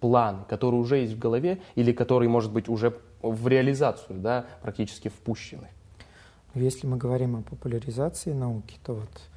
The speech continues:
Speaker 2: один проект, который <laughs> мы с вами сегодня запускаем,
Speaker 1: Согласен.
Speaker 2: собственно, этой беседой,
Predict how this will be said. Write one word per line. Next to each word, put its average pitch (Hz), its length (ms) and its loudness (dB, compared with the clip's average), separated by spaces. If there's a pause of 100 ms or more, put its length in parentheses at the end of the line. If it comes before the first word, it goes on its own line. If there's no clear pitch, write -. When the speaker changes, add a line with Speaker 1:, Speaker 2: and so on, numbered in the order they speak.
(260)
Speaker 2:
один 123 300 -4
проект, - 380 -6
который 117 480 -8 (100)
<laughs> 139 200 0
мы 139 100 0
с - 120 -8
вами 139 240 0
сегодня 147 500 2
запускаем, 190 600 2
Speaker 1:
Согласен. 123 400 2
Speaker 2:
собственно, 151 240 -4
этой 139 260 -2
беседой, 135 560 -4